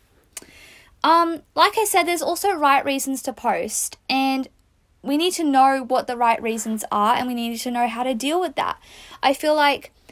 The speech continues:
people only post for the wrong reasons because they feel as if they need to post this type of stuff.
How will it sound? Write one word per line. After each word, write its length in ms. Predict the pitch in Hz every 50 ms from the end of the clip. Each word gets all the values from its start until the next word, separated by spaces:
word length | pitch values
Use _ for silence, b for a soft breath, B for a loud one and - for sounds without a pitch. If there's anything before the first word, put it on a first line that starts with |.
| b b b
people 440 | - 285 302 302 - 320 311 294 -
only 280 | 277 269 277 269 262 254
post 480 | - - - 277 269 277 277 - -
for 80 | - 277
the 140 | 247 262 247
wrong 260 | 254 254 247 247 233
reasons 480 | 226 247 247 254 247 - 247 240 -
because 300 | - - 240 233 247 226
they 160 | 226 226 226 226
feel 260 | - - 247 240 233
as 160 | 233 233 233
if 120 | 233 220
they 100 | - 220
need 260 | 214 214 208 214 214 214
to 80 | - 226
post 580 | - - - 214 202 202 208 - - - - - b b b b b b b b b b b b _ _ _ _ _ _ _ _ _ _ _ _ -
this 180 | 208 240 226 -
type 300 | - - 247 214 214 -
of 60 | 208
stuff. 500 | - - - - - - - - - _